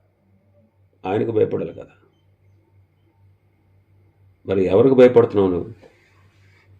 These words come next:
దేవునికి భయపడుతున్నావా? దైవ భయం ఉందా నీకు అసలు?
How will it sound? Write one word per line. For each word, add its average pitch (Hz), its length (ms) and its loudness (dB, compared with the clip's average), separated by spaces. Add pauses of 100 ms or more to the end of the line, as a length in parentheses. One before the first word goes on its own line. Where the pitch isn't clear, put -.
(580)
దేవునికి 139 340 10
భయపడుతున్నావా? 120 580 4
దైవ 117 380 6
భయం 117 300 4
ఉందా 120 440 -2
నీకు 117 180 -6
అసలు? 113 300 -8